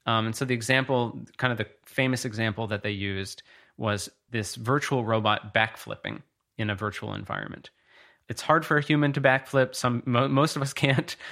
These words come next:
I certainly can't. It would be hard to control all of the different joints of the robot, you know, in a controller to make it do the thing, and most people wouldn't know how to do that.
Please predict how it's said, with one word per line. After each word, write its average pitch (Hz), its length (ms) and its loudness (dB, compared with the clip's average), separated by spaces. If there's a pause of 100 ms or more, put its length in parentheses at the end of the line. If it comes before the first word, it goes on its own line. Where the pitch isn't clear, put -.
I 127 120 4
certainly 127 340 0
can't. 120 340 0 (560)
It 139 120 4
would 139 100 4
be 127 120 2
hard 151 380 4
to 139 180 2
control 139 680 2
all 123 300 4
of 127 80 0
the 131 80 -2
different 127 340 -2
joints 113 380 -2
of 135 80 -2
the 127 80 -2
robot, 127 520 4
you 123 80 -4
know, 113 120 0
in 113 80 0
a 101 180 0
controller 113 600 -2
to 113 200 -8
make 107 240 -4
it 110 160 -12
do 110 180 -2
the 107 120 -10
thing, 117 320 -4
and 104 160 -4
most 107 180 -8
people 107 220 -6
wouldn't 104 180 -6
know 104 80 -4
how 104 80 -4
to 101 80 -8
do 98 140 -10
that. 104 340 -6